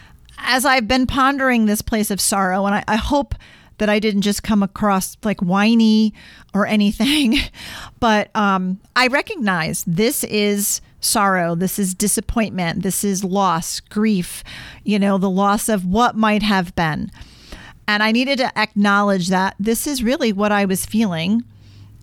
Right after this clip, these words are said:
And I came to a few conclusions that I do want to leave you with, because I suspect I'm not alone in this. Um, so I just have, I just have four, four points that I want to share with you. Um,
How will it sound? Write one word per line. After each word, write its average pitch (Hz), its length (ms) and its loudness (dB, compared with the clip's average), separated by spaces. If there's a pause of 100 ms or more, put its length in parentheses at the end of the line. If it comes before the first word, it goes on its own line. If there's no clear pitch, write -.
(380)
And 208 400 2 (160)
I 226 80 2
came 269 300 0
to 294 120 0
a 294 60 0
few 247 220 -2
conclusions 208 680 -2
that 196 100 0
I 202 100 2
do 240 260 0
want 254 200 2
to 214 60 2
leave 202 220 2
you 185 140 2
with, 180 300 0
because 190 260 -2
I 196 120 2
suspect 233 640 -2
I'm 196 180 0
not 196 180 2
alone 190 320 2
in 165 140 2
this. 156 400 -2 (720)
Um, 180 300 0
so 226 120 0
I 233 40 2
just 214 120 -2
have, 262 160 0
I 220 220 0
just 214 100 -2
have 233 180 0
four, 233 760 0 (560)
four 262 200 0
points - 420 -10 (100)
that 175 100 0
I 175 120 2
want 175 220 0
to 170 60 0
share 170 300 0
with 165 200 -4
you. 165 320 0 (600)
Um, 170 460 0